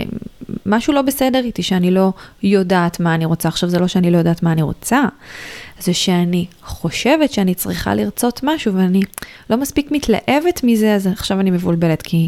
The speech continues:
כי כל החיים שלי הייתי בטוחה שזה מה שאני רוצה, או זה מה שאני צריכה לרצות, ואם אני עכשיו מטילה בזה ספק, אז, אז מה נשאר? אז, אז מה אני באמת רוצה שם? אז הרבה פעמים, דווקא בתהליכים של התפתחות אישית, וחיבור לעצמנו, ומודעות גבוהה יותר,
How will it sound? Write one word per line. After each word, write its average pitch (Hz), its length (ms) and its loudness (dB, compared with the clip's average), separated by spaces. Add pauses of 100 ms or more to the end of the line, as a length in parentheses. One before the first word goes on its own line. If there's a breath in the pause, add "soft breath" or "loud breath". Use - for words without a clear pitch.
(540 loud breath)
כי 180 300 2 (420)
כל 208 160 2
החיים 220 320 0
שלי 208 180 2
הייתי 202 180 2
בטוחה 202 320 -2
שזה 202 260 -2
מה 233 100 -2
שאני 208 400 2
רוצה, 196 480 0
או 196 120 2
זה 190 80 -2
מה 202 80 0
שאני 190 200 0
צריכה 185 420 -2
לרצות, 254 520 0
ואם 190 220 2
אני 214 140 4
עכשיו 196 320 -2 (480)
מטילה 190 360 0
בזה 220 200 0
ספק, 277 480 -2
אז, 185 220 -6 (580 loud breath)
אז 185 100 0
מה 185 120 2
נשאר? 202 460 2
אז, - 260 -4
אז 175 120 -4
מה 180 80 2
אני 196 140 4
באמת 185 340 2
רוצה 185 280 0
שם? 147 200 -2 (540 loud breath)
אז 185 60 -2
הרבה 208 200 2
פעמים, 233 600 2
דווקא 190 300 0
בתהליכים 180 680 0
של 180 120 -4
התפתחות - 540 -8
אישית, 175 680 0
וחיבור 190 460 0
לעצמנו, 175 600 -2
ומודעות 185 580 0
גבוהה 190 300 0
יותר, 220 320 0